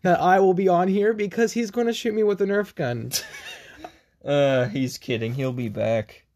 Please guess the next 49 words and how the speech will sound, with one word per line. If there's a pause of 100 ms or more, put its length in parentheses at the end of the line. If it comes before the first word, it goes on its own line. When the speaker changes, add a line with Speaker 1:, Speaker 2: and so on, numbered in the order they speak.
Speaker 1:
Maybe
Speaker 2:
As
will
I.
Speaker 1:
if
you
don't
shoot
me
with
that
Nerf
gun. (600)
Thank
you
all
for,
for,
for
taking
the
time
out
of
your
day
to
listen
to
us
rant
and
talk
about (140)
Five
Nights
at
Freddy's.
It
might
not
be
something
that
you
guys
want
to
do